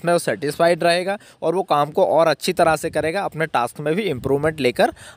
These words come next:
आएगा, साथ ही साथ और काइजन वगैरह करेगा, फ़ाइव एस करेगा, जो भी उसको ठीक लगेगा अपने केआरए को कंप्लीट फुलफिल करने के लिए,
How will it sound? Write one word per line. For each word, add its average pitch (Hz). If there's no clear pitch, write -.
आएगा, 135
साथ 135
ही 165
साथ 160
और 135
काइजन 131
वगैरह 135
करेगा, 120
फ़ाइव 135
एस 151
करेगा, 143
जो 165
भी 247
उसको 202
ठीक 165
लगेगा 139
अपने 143
केआरए 127
को 139
कंप्लीट 127
फुलफिल 139
करने 120
के 135
लिए, 185